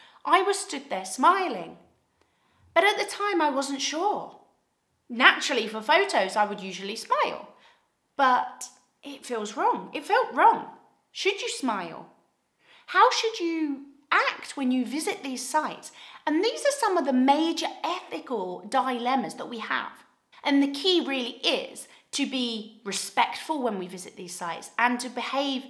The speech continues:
in a way that is appropriate. But what is appropriate, what isn't? Usually, dark tourism sites will become tourist attractions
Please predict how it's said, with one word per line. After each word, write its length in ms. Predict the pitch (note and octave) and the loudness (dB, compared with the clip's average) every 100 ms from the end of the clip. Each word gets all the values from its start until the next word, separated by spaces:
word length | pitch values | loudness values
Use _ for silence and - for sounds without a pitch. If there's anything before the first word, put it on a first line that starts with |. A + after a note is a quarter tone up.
| - - - | -18 -20 -4
in 140 | C#4 | 0
a 80 | C4+ | 2
way 220 | C4 A#3 | 2 0
that 220 | A3 - | -2 -4
is 140 | A#3 D#4 | -4 -4
appropriate. 680 | E4+ A3+ E3 - E3+ E3 - _ _ _ _ _ _ | -4 -4 -6 -8 -14 -14 -16 _ _ _ _ _ _
But 180 | - C4 | -4 0
what 180 | D4+ D4 | 6 8
is 240 | E4 D4 - | 8 2 0
appropriate, 600 | - C4+ B3 - G#3 F#3 | 0 2 2 -2 -6 -4
what 200 | B3 C#4+ | 2 2
isn't? 540 | D4 C#4 F#3 D#3 - - _ _ _ | 2 -4 -8 -10 -18 -20 _ _ _
Usually, 920 | A#3 E4 A#4 G#4+ B3 G3+ G3 - - - | -4 0 0 0 -2 -4 -6 -14 -20 4
dark 340 | C#4+ D#4+ D#4+ | 10 10 8
tourism 360 | - D4 B3+ B3 | -2 -4 -4 -2
sites 320 | B3 A3 - | 0 -2 -4
will 80 | A3+ | -10
become 340 | A#3 D4 D4+ | 0 2 2
tourist 320 | - D#4 C#4+ | 0 -6 -6
attractions 520 | B3 - - - G3 | -6 -4 -4 -4 -10